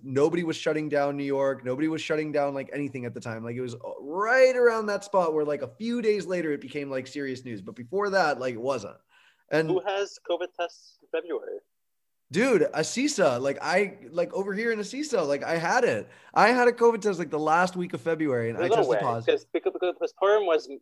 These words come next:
Speaker 2: Mar-, middle of March last year. Are you sure?
Speaker 1: No, it
Speaker 2: I think
Speaker 1: wasn't.
Speaker 2: it
Speaker 1: No, no, no, no, no, no, no. No, no, no. We'll look it up right now.
Speaker 2: This is a question.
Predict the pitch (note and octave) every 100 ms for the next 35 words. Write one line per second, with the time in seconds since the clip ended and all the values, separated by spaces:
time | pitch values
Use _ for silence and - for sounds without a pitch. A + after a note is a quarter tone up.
0 | _ B2+ B2+ C3 B2+ A#2+ A#2 G#2+ G#2+ G2
1 | G#2 - F#2+ - C3 D3 - E3 F#3+ G3+
2 | C4+ A#3 B2 A2+ _ _ F3+ A#3 B3+ C#4
3 | D4+ D4+ D4 C4+ G3 A2 A2+ - _ _
4 | - D#3 F3 A#2+ F2+ A2 - C3+ D3 E3+
5 | F3 C3+ D3 E3+ C3+ G2 F#2+ - - -
6 | - - _ - - - - C#3+ D#3 -
7 | C3+ -